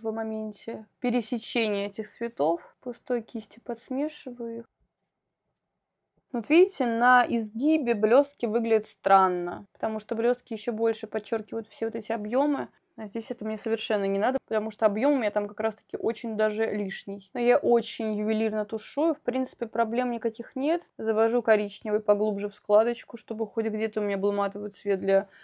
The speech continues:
очерчивания формы глаза. Честно могу сказать, что я была уверена, блесток не будет. Блин, а знаете, что у меня есть? У меня же есть эта сиях, которая типа пигмент в баночке сияющий, представляете, купила.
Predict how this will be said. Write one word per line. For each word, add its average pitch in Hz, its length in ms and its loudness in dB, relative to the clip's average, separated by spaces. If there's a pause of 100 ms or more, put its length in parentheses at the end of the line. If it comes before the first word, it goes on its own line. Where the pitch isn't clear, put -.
(160)
очерчивания 196 760 2
формы 240 580 -2
глаза. 233 480 -4 (260)
Честно 208 400 -2
могу 196 140 -4
сказать, 226 240 -4
что - 180 -6
я 202 200 0
была 208 200 2
уверена, 208 360 0
блесток 240 480 -6
не 240 80 -8
будет. 226 360 -8 (200)
Блин, 220 260 4
а 208 60 4
знаете, 247 320 2
что - 160 0
у 254 40 6
меня 247 100 2
есть? 233 160 -4
У - 40 -4
меня 220 100 0
же 226 120 -2
есть 240 180 0
эта 226 140 -2
сиях, 247 680 6
которая 233 360 2
типа 220 240 -2
пигмент 247 560 4
в 196 200 -8
баночке 202 540 6
сияющий, 190 640 0
представляете, 214 480 -2
купила. 196 540 -2